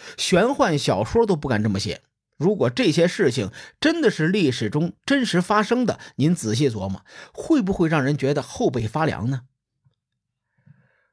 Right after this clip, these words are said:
鬼谷子的各种说法以及考证，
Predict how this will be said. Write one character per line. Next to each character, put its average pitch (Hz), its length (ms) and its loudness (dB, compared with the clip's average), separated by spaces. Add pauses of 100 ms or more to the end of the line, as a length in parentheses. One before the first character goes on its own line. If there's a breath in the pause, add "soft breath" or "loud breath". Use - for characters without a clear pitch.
鬼 226 200 4
谷 240 160 -4
子 175 160 0
的 156 80 4
各 185 180 2
种 127 140 0
说 151 180 2
法 107 680 0
以 120 160 -2
及 139 160 0
考 85 400 -2
证， 139 200 0